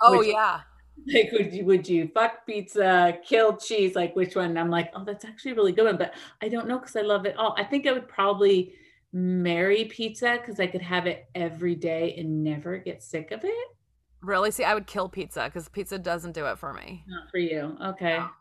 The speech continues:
Speaker 2: So what about
Speaker 1: I would
Speaker 2: cheese? Are you a cheese person?
Speaker 1: I would marry cheese all day long. I
Speaker 2: Okay.
Speaker 1: mean, give me a block of cheddar and a knife, and I'm a happy <laughs> girl.
Speaker 2: I think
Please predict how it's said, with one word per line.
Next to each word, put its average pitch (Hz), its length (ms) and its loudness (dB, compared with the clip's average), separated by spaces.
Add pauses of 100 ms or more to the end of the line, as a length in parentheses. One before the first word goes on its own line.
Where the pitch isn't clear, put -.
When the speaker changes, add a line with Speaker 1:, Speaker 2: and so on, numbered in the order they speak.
(680)
Speaker 2:
So 190 100 4
what 185 120 4
about 185 180 4
Speaker 1:
I - 20 -12 (160)
would 175 120 2
Speaker 2:
cheese? 156 40 -6
Are 160 40 -4
you 160 160 -8
a - 40 -20 (180)
cheese 190 260 -2
person? 320 560 -6 (220)
Speaker 1:
I 202 80 2
would 202 140 2
marry 185 340 0
cheese 127 420 -10 (100)
all 190 240 4
day 156 200 -2
long. 107 440 -10 (340)
I 196 80 0
Speaker 2:
Okay. 196 40 -4
Speaker 1:
mean, 202 180 -4
give 214 140 -4
me 233 140 0
a 247 60 2
block 185 320 6
of 196 100 -6
cheddar 175 360 2
and 175 120 0
a 170 60 -2
knife, 165 580 -4
and 180 140 0
I'm 165 160 0
a 160 60 -2
happy 185 340 -6
<laughs> 226 120 -4
girl. - 420 2 (1120)
Speaker 2:
I - 40 -6
think 262 240 -6